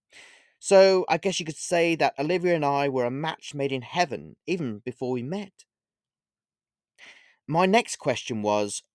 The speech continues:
"What do I do now?" how do I approach her without seeming to be coming on too strong, too fast? I mean, at that point, we didn't even know one another.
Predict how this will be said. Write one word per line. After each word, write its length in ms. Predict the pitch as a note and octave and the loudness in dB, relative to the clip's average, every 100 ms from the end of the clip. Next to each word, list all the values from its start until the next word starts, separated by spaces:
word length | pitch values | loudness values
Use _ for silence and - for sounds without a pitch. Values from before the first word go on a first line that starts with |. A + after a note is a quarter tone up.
| _ _ | _ _
"What 160 | C#3 F3 | -4 -2
do 120 | E3 | -2
I 60 | |
do 180 | D#3+ C#3+ | -2 -2
now?" 440 | B2+ A2+ F#2 E2+ - _ _ _ _ _ _ _ | -4 -4 -6 -10 -18 _ _ _ _ _ _ _
how 380 | - - F3 F3 | -14 -4 2 2
do 140 | E3 C#3+ | 2 2
I 220 | D3 D3 | 2 0
approach 540 | - - G#3+ A3 - | -6 -6 -2 -2 -4
her 300 | A#2 G#2 G2 | -8 -4 -4
without 380 | G2+ B2 B2+ - | -4 0 0 0
seeming 500 | - - F3+ E3+ E3 | -10 -8 -6 -6 -8
to 100 | D#3+ | -10
be 180 | - C3+ _ | -10 -12 _
coming 320 | - F#3 F3 E3 | -12 -6 -4 -2
on 200 | D3+ D3 | -2 -4
too 180 | - C3+ | -12 -10
strong, 680 | - - G#3 E3 G#2+ G2+ F#2+ _ | -10 -2 0 0 -2 -10 -14 _
too 160 | - D3 | -12 -12
fast? 680 | - G#3+ G3+ - - - _ _ - _ _ _ - | -6 -6 -6 -16 -18 -20 _ _ -20 _ _ _ -2
I 60 | |
mean, 280 | F3+ F#3+ F3+ - - | 2 2 0 -6 -4
at 120 | F#3+ | -2
that 160 | F3+ - | -2 -4
point, 360 | G#3+ E3 C3 - | -2 -2 -4 -10
we 100 | D#3+ | -4
didn't 180 | G3+ | -2
even 340 | F3+ C3 A#2+ B2 | -2 -2 -6 -4
know 180 | F#3 B3 | -4 -4
one 180 | C#3 | -6
another. 340 | G2 F2+ D#2+ | -8 -10 -14